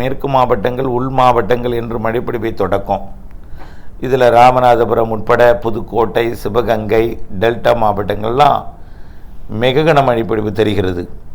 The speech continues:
ராமேஸ்வரம் பகுதிக்கும் மிக கனமழை பொழிவு, அதி கனமழை பொழிவும் தெரிகிறது.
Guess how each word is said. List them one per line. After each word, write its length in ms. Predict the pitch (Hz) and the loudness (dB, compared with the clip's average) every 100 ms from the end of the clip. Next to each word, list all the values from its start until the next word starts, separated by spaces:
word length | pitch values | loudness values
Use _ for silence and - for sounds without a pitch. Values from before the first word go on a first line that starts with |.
| - - - - - - - - - - - - - - - | -14 -16 -16 -14 -12 -12 -14 -16 -18 -16 -16 -16 -16 -12 0
ராமேஸ்வரம் 640 | 110 139 156 160 - 135 139 | 6 6 6 0 2 2 4
பகுதிக்கும் 440 | 123 131 135 165 151 | 2 0 -2 -2 -2
மிக 180 | 131 131 | 0 2
கனமழை 340 | 147 131 123 123 | 2 2 0 0
பொழிவு, 220 | 127 139 123 | 0 2 2
அதி 160 | 113 147 | 2 0
கனமழை 300 | 151 135 123 113 | 0 0 0 0
பொழிவும் 300 | 127 131 131 | -2 -2 -2
தெரிகிறது. 380 | 120 113 117 | -2 0 0